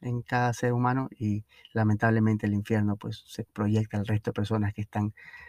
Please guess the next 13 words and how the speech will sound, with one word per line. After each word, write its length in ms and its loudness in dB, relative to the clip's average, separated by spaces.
a 180 6
tu 160 0
cargo 360 8
o 80 4
cerca 280 0
tuyo. 320 2
El 60 -10
problema 300 2
es 60 0
cuando 200 2
eres 120 4
un 80 2
presidente. 520 0